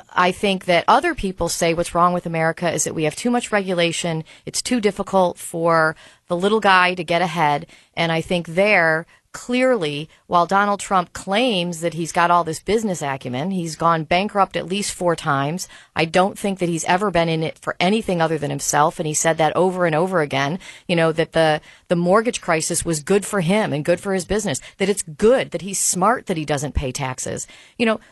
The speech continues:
those are things that I think, uh, don't move us forward. They certainly don't help the little guy. And I think that, that, that individuals who heard that and who really listen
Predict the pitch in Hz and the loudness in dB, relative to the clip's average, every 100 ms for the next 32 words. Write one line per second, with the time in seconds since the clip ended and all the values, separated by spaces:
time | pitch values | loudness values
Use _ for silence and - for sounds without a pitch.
0 | _ 196 247 302 285 240 196 190 180 175 | _ 0 2 2 0 0 -2 -2 0 2
1 | 175 175 170 160 - - 151 151 151 170 | 0 0 -4 -4 -8 -8 -4 -2 -2 -6
2 | 147 185 202 - 185 175 160 - - 151 | 0 2 2 0 -2 0 -2 -2 -2 0
3 | 147 147 151 147 - - 262 269 180 165 | 2 0 -4 -6 -4 0 2 2 0 -2
4 | 156 147 143 143 - 143 143 139 127 127 | 0 -2 -2 -6 -6 -6 -6 -4 -2 -2
5 | 131 - - _ 151 156 156 175 156 160 | -4 -10 -20 _ -2 0 0 -2 -2 -4
6 | - _ 170 165 170 165 143 - 185 190 | -4 _ -2 -2 0 2 2 0 -2 -2
7 | 180 180 170 156 147 156 147 - 240 190 | 0 -2 0 -2 -2 -6 -6 -2 0 2
8 | 170 160 156 196 190 277 240 190 190 - | 2 2 -2 -2 0 0 0 0 0 0
9 | 147 | -2